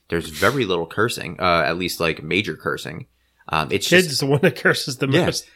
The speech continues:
Speaker 1: It's just a very uncomfortable, nervous, anxious, provoke,
Speaker 2: Mm-hmm.
Speaker 1: anxiety-provoking movie.
Speaker 2: It's
Speaker 1: Um,
Speaker 2: a horror movie. It's a
Speaker 1: yeah.
Speaker 2: very good horror movie.
Speaker 1: It,
Speaker 2: It's a very good movie.
Speaker 1: it's
Speaker 2: and
Speaker 1: more
Speaker 2: it's a very
Speaker 1: thrill-, I would say more thriller than
Speaker 2: Right,
Speaker 1: horror.
Speaker 2: yeah.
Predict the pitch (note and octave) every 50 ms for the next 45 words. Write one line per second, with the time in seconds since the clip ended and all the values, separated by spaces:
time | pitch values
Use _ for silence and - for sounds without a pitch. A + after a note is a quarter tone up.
0 | _ _ - - _ _ - A#2 A#2 A2+ - A#2+ A2 A2 A2 G2 F#2 G#2 G#2 G#2+
1 | A2 A2 A2 G#2+ - G2+ G2+ G2 - - - G#2+ G2+ - A2+ G#2 F#2 G2 G2+ F#2+
2 | F#2 F#2 F2+ F#2 F#2 - - _ _ _ _ _ _ _ _ _ _ - - -
3 | - _ - A2 G2+ G2 G2 F#2+ F#2+ F#2+ F#2+ G2+ G2 F#2+ G2 F#2+ F#2 - - -
4 | E2+ F2 E2+ F2+ - - F#2+ F2 - - - - - - - - - _ _ -
5 | - F2 D#2 D#2 D#2 C#3+ D3 D3 - F2+ F2 F2 E2+ E2+ E2+ E2+ - - D#2+ E2
6 | D#2+ - D#2 D2+ D2+ D#2 D#2 D2+ D#2 D#2+ - - _ - _ - - G3+ - A#3
7 | G#3 F3 F3+ G#3 A3+ G#3 F3 C#3+ B2+ A#2+ A#2+ C3 B2+ - D3+ - - E3+ F#3 F3+
8 | E3 D3 C3 D#3+ E3 C3 B2 B2+ A#2+ A#2 A2 A2+ A2 - - - - - - -
9 | - - F3 D#3+ F#3+ G3+ F#3+ D#3+ E3+ - D3 C3+ C#3+ D#3+ F3 D#3+ C3 B2 C3 C3
10 | C3+ C3+ C3+ D3+ D#3+ D#3 D#3 D3 C#3 C3+ D3 E3+ D#3+ B2+ - - - - A#2 C#3+
11 | D3 - G2+ F#2 F#2+ G2 F#2+ F2+ - - G2 F#2+ F2+ E2 D#2 E3 E3 B2 A2+ E2
12 | D#2 - D3+ C#3 A#2+ A2+ G#2+